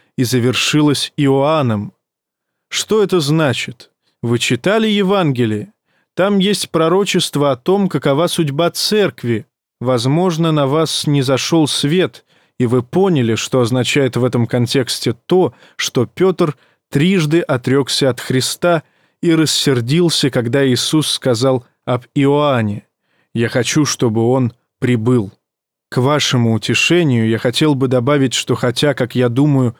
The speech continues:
и вижу, как это происходит уже сегодня, церковь умрёт, но она возродится,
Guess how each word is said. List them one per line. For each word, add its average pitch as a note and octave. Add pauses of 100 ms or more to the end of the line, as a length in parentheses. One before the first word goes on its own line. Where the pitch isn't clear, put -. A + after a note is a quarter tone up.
(240)
и C3
вижу, B2+ (140)
как C3
это B2+
происходит B2+
уже A#2+
сегодня, B2+ (300)
церковь -
умрёт, C#3+ (180)
но B2
она D#3+
возродится, D3+